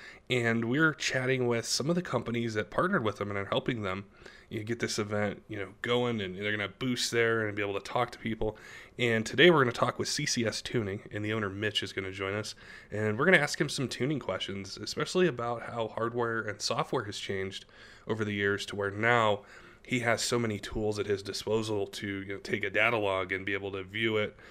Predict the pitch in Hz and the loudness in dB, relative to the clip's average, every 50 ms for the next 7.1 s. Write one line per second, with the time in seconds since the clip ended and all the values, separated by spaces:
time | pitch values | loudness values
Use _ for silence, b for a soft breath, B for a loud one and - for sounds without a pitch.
0 | B B B 110 113 107 104 - 101 - - 107 104 101 101 98 98 104 98 98 | B B B 4 4 4 2 0 -4 -4 -2 0 0 2 0 0 0 -2 -4 -2
1 | 95 110 113 - - - - - - 104 104 101 98 95 - - - 104 95 - | 0 2 2 2 2 0 0 0 0 0 -2 -4 -4 -6 -4 -2 -2 -2 -2 -2
2 | 104 98 98 95 - B B B B B B B - 107 101 98 95 92 92 95 | -2 -4 -4 -4 -6 B B B B B B B -8 -6 -6 -4 -4 -6 -8 -8
3 | 101 - 120 143 135 120 110 120 120 - - 110 104 - - 110 104 - - - | -6 0 2 2 2 2 0 -2 -2 -2 -2 -4 -2 0 0 0 0 0 -4 -8
4 | - - 113 113 107 104 101 95 95 101 104 104 104 - - 101 95 90 B B | -4 -2 0 0 0 0 -2 0 0 0 2 0 0 0 0 0 0 0 B B
5 | B B B - 104 101 104 104 95 - - - - 117 113 107 101 98 - - | B B B -4 -4 -2 0 -2 -2 -2 -6 -6 -4 -2 0 0 -2 -2 -2 -2
6 | - 110 107 107 107 104 101 - - 101 95 90 - - - 98 98 98 95 90 | 0 0 0 0 0 -2 -2 -2 -4 -4 -4 -4 -6 -4 -4 -4 -4 -4 -4 -6
7 | 87 90 | -6 -8